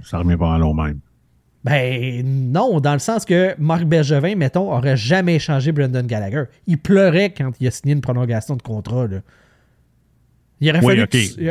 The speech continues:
Speaker 2: il aurait
Speaker 1: Ça,
Speaker 2: fallu que
Speaker 1: oui.
Speaker 2: tu donnes la lune pour sortir Gallagher de Montréal parce que Marc Bergevin, il l'aimait d'amour. Kent Hughes, il est pas en amour avec, mettons, Jake Allen. Sauf qu'il considère que Jake Allen vaut, je veux dire n'importe quoi, un choix de trois.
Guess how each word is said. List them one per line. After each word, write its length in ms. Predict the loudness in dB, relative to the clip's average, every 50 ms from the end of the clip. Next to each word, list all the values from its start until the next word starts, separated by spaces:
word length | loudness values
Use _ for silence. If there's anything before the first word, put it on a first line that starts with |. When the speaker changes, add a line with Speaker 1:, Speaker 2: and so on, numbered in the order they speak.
| 0
Speaker 2:
il 60 | 0
aurait 100 | 2 4
Speaker 1:
Ça, 40 | 4
Speaker 2:
fallu 160 | 6 4 4
que 60 | 4 4
Speaker 1:
oui. 60 | 4
Speaker 2:
tu 40 | 4
donnes 180 | 4 4 4 4
la 160 | 4 4 6
lune 460 | 6 6 6 6 6 6 4 4 2 0
pour 240 | 2 0 0 0 0
sortir 400 | -2 -2 -2 0 2 2 2 4
Gallagher 460 | 4 4 4 4 4 4 4 4 4
de 60 | 4
Montréal 500 | 4 4 2 2 2 2 2 2 2 0 -2 -8 -20 -12 -6
parce 160 | -4 -4 -2
que 60 | 0 0
Marc 260 | 2 2 2 2 2
Bergevin, 520 | 2 2 2 2 2 2 4 2 2 2 -2 _ -2
il 340 | 2 2 4 4 4 4
l'aimait 440 | 2 2 2 2 0 0 0 0 0
d'amour. 640 | -2 -4 0 0 2 2 4 4 4 2 2 0 -4 _ _ _ _ _ _ _ _
Kent 300 | 2 2 2 2 2 0
Hughes, 320 | 0 0 2 2 0 0 -2 -4
il 120 | -2 0 0
est 60 | 0
pas 160 | 0 -2 -4
en 240 | -2 0 0 2 2
amour 540 | 2 4 4 4 4 6 6 6 4 4 2
avec, 260 | 0 -2 -2 -4 -8 -8 -4
mettons, 400 | -2 -2 0 0 0 0 0 0
Jake 280 | 2 2 2 2 0
Allen. 400 | 0 0 0 0 0 0 -2 -4 -8 _ _ _ _ _ _
Sauf 320 | -6 0 0 0 0 0
qu'il 300 | 0 -2 -2 0 0 0
considère 400 | 2 2 2 2 2 2 0 2
que 220 | 2 2 2 2 2 -2 -8 _ _ _ -12
Jake 260 | -6 -4 -2 -2 0
Allen 240 | 0 2 2 2 2
vaut, 280 | 2 2 2 2 0 -4 _ _ _ -14
je 60 | -12
veux 60 | -8 -4
dire 120 | -2 -2
n'importe 320 | 0 0 -2 -2 -4 -2
quoi, 240 | -2 0 -2 -2 -2 -2
un 160 | 0 0 0
choix 200 | 0 0 0 0
de 80 | 0 -2 -4
trois. 380 | -6 -4 0 0 0 0 0